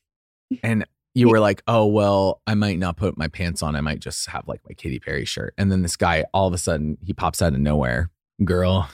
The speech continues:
Speaker 2: <laughs> tale as old as time. And he, "Where are we going?" I was like, "What?"
Speaker 1: "Where are we going?"
Speaker 2: "Where are we going?"
Speaker 1: <laughs> I said, "Oh, we're just going to change." He says,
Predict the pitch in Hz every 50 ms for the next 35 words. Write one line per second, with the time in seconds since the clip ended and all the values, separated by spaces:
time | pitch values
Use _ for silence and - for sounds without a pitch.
0 | - - - - 135 123 110 117 135 214 214 - 415 - - - 381 - - 196
1 | 175 151 127 - - - - - - - - _ _ _ 127 113 _ - - -
2 | 127 131 123 113 104 95 110 123 131 156 151 139 - - 160 135 120 117 110 107
3 | 98 98 101 - - - - 196 202 196 - _ - 143 143 147 139 139 - 220
4 | 190 160 147 131 - _ _ _ _ _ _ _ _ _ _ _ - 117 113 104
5 | 101 107 110 110 110 104 104 98 110 120 143 135 113 101 101 104 - _ _ _
6 | _ _ _ _ - 98 104 104 104 104 107 92 85 87 87 90 123 165 - -
7 | _ _ _ _ _ _ _ - 180 190 208 208 196 190 190 214 254 262 233 220
8 | 220 - _ _ _ _ _ _ _ _ - 90 92 92 87 85 82 87 101 110
9 | 98 87 85 80 _ _ _ _ _ _ _ _ _ _ _ _ _ _ - 208
10 | 220 - - 226 214 214 208 185 - - 214 226 226 214 208 226 220 226 240 -
11 | - 233 226 220 196 190 - 202 196 190 180 175 180 - 208 196 - 202 196 185
12 | 180